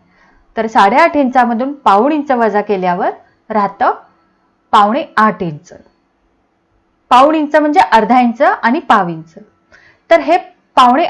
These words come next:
आठ इंचाचं अंतर म्हणजे इथून इथपर्यंत,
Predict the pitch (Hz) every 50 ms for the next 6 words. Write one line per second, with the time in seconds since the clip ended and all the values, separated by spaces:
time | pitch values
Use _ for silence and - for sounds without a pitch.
0 | - 220 233 262 285 320 320 302 294 294 320 302 285 294 294 269 254 233 220 240
1 | 240 233 233 226 208 226 320 427 - _ _ _ _ _ - 247 269 254 269 -
2 | 320 349 403 427 - _ _ _ _ - 285 285 - 262 254 - 208 190 180 170
3 | 160 156 160 -